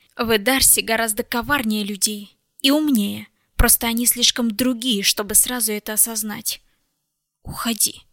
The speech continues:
Тебе здесь не место". Знакомая песня. Вежливо оскалилась я. Тьма внутри подняла голову. Я это уже слышала.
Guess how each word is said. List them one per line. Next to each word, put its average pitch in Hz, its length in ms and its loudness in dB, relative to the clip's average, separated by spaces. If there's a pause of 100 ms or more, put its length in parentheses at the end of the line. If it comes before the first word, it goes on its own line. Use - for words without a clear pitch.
(360)
Тебе 208 440 2
здесь 202 340 2
не 226 160 4
место". - 400 2 (1040)
Знакомая 302 580 0
песня. 214 500 2 (180)
Вежливо 233 460 4
оскалилась 220 600 2
я. 208 240 -4 (480)
Тьма 262 320 4
внутри 220 380 -4
подняла 214 440 -2
голову. 208 460 -2 (480)
Я 262 200 4
это 262 160 2
уже 262 180 2
слышала. 214 560 2